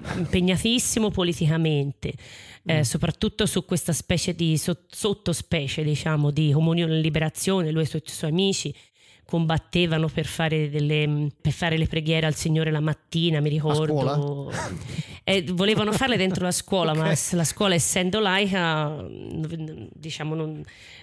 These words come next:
Speaker 1: non glielo permise, e loro allora si trovavano in piazza davanti alla scuola a fare le loro, le, le loro lodi al Signore. Comunque, questo.
Speaker 2: Vabbè.
Speaker 1: Altra cosa interessante, no, è buffa perché rileggendo,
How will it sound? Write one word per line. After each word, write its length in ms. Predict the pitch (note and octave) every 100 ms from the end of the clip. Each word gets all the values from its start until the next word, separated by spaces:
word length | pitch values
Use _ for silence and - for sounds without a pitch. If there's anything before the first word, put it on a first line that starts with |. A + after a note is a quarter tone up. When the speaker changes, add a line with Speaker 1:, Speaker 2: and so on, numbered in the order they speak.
| -
Speaker 1:
non 100 | E3+
glielo 160 | F3 E3+
permise, 520 | G#3+ F#3 E3 F#3+ E3+
e 40 |
loro 200 | D3+ D#3+
allora 240 | D3+ D#3+ D3
si 120 | D#3
trovavano 420 | - D#3 D#3 D3+
in 100 | F3
piazza 600 | - C#3 D3 - E3 D3+ C#3+
davanti 360 | D3 D3 C#3
alla 100 | D3+
scuola 460 | F#3 - C#3+ D3 D#3
a 40 | D3
fare 400 | - C#3 C#3+ C#3+
le 100 | D3
loro, 240 | C#3+ D3
le, 220 | D3+ D3+
le 160 | D3+ -
loro 240 | D3+ D3+ D3
lodi 220 | D3+ C#3+
al 100 | C#3
Signore. 380 | - D3 C#3+ - _ _ -
Comunque, 380 | F#3+ D#3 - _
questo. 300 | - F#3 C#3+
Speaker 2:
Vabbè. 200 | G#2+ G2+ A#2 - - - - - - - - - - -
Speaker 1:
Altra 460 | B3 B3+ - A#3+
cosa 340 | A#3+ B3 B3 C4
interessante, 800 | - A#3 D4+ F4 - D4 E4+ - E3+
no, 240 | - G3+
è 80 | D#3+
buffa 500 | F3+ B3+ - F#3+ - -
perché 240 | E3 -
rileggendo, 880 | E3 A3+ F#3+ D#3+ A#3 A#3+ G3 E3 D#3+